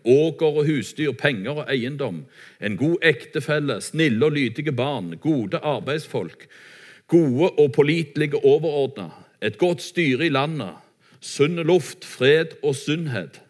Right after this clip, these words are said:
god moral, godt navn og rykte, trofaste venner, gode naboer», og så videre. Så emnet og tema «Gi oss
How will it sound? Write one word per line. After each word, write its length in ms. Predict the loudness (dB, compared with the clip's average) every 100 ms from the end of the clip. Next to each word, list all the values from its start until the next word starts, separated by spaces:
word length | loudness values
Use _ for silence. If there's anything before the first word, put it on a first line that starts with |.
| _ -20 -8
god 240 | 2 2 4
moral, 540 | 2 2 0 -2 -6 -12 _ 0
godt 220 | 0 0
navn 320 | -2 0 -2
og 140 | -2 -2
rykte, 400 | -2 -4 -6 -6 -4
trofaste 640 | -4 -2 -4 -8 -6 -4
venner, 400 | -2 -4 -8 -10 -16 -20 -4
gode 300 | -2 -2 -4
naboer», 520 | -6 -6 -4 -4 -6 -20 _ -12
og 140 | -12
så 220 | -12 -12 -10
videre. 460 | -10 -12 -16 -20 -20 _ _ _ _ _ _ _ -18 -18 _ _ _ _ _ _ _ _
Så 180 | 0 0 -2 -20 _ _ _ _ _ 0
emnet 800 | 2 2 -2 -4 -4 -4 -4 -8 -18 -20 -20 -20 _ _ -8
og 140 | -8 -4
tema 540 | -6 -4 -8 -8 -10
«Gi 380 | -6 -4 -4 -6
oss 220 | -8 -10